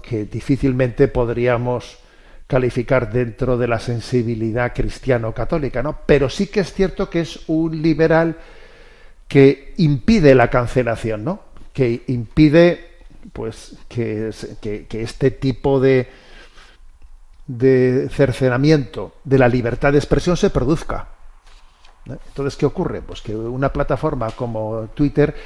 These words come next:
que además pasa lo siguiente, igual Twitter no será, eh, la plataforma de redes sociales que más seguidores tenga, pero sí que es la plataforma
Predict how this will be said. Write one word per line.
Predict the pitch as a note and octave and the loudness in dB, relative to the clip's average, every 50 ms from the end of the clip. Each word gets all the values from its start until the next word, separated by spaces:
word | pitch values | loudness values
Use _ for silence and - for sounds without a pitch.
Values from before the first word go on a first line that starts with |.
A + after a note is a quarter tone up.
| - - - | -16 -12 -4
que | - B2+ | -2 0
además | C3 C#3+ - | 0 0 -2
pasa | - D#3 - F3 D#3+ | -2 -2 -2 0 -2
lo | C#3 | -2
siguiente, | - - A#2 A#2+ D#3 C3 - A2+ | -4 -6 -4 -4 -4 -4 -4 -6
igual | G#2+ A2 B2+ B2+ A2 | -6 -4 -4 -4 -2
Twitter | - C#3+ C#3 - D#3+ D#3 D#3 | -2 -2 0 0 0 -2 0
no | E3 E3+ D3+ | -2 -6 -4
será, | - C#3 C3 B2 B2 A#2+ A#2+ - - - - - - - - _ - - | -2 -2 0 0 0 -2 -2 -4 -10 -20 -20 -20 -20 -20 -20 _ -6 -2
eh, | C3+ C3 B2+ B2 B2 | 0 2 2 2 2
la | B2 B2 A#2 - | 2 2 0 0
plataforma | B2+ B2+ - B2+ G#2+ G#2 C3 C3 C3 B2 | -2 -4 -2 -4 -2 -2 0 0 0 0
de | B2+ | 0
redes | A#2+ - B2 B2 B2+ - | 0 0 -2 -2 -2 -2
sociales | - B2 - - C3+ B2+ A#2+ B2 A#2+ A2 - - - - - - - - | -4 -6 -2 0 0 0 0 0 -4 -6 -8 -12 -14 -16 -16 -18 -18 -6
que | - C#3 C3 | 2 2 4
más | B2+ B2+ B2+ C3 B2+ B2 - | 4 4 0 0 -2 -2 0
seguidores | - B2+ A2 B2+ A#2 A2 B2+ B2 A#2 - - | -2 0 0 0 -2 -2 -4 -6 -6 -6 -2
tenga, | E3 E3+ D#3 C3+ A#2 - | -2 0 0 0 -4 -2
pero | - C3+ B2 A2+ | -2 -2 -2 -2
sí | - - - G#3+ - | -8 -4 -4 -4 -4
que | - - E3 E3+ E3+ G3 | -2 0 2 6 6 6
es | G3+ - - - | 6 4 2 -4
la | B2 A2+ A2 A2 | -4 -4 -4 -4
plataforma | - D3+ F3 - - E3 C#3 - E3 D#3+ D3 C3+ D3 D#3+ D3+ | -4 -4 -4 -2 -2 -4 -2 -2 -2 -2 -2 0 -2 -2 -4